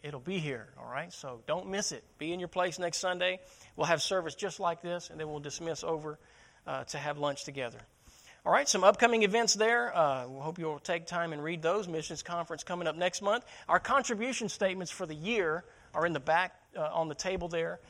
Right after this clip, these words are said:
So if you're expecting one of those, please check out the envelopes in the basket. Pick your copy up if you would, please. All right? And then, uh, the nursery schedule is posted. There's a couple other extra things. Uh, let's see.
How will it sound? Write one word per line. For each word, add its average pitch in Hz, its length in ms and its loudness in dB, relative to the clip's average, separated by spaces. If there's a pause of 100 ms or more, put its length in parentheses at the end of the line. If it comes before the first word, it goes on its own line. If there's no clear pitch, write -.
(140)
So 165 200 -2
if 143 120 -4
you're 165 100 -4
expecting 180 440 -4
one 175 120 -2
of 156 80 -4
those, 160 200 -2
please 196 260 -6
check 185 280 -4
out 170 180 -2
the 156 80 -6
envelopes 170 420 -4
in 170 80 -6
the 139 80 -6
basket. 170 500 -2 (280)
Pick 180 180 -4
your 160 140 -6
copy 151 380 -2
up 143 200 -2
if - 180 -14
you 147 80 -12
would, 143 200 -6
please. 135 480 -12 (400)
All 139 100 -4
right? 196 220 0 (320)
And 139 440 0
then, 175 360 4
uh, 135 300 2
the 135 160 -6
nursery 156 320 0
schedule 156 440 0
is 143 100 -4
posted. 196 420 0
There's 143 160 -2
a 143 60 -14
couple 226 240 2
other 214 260 0
extra - 380 0
things. 214 560 -6 (580)
Uh, 131 200 -8
let's 151 180 -8
see. 117 960 -10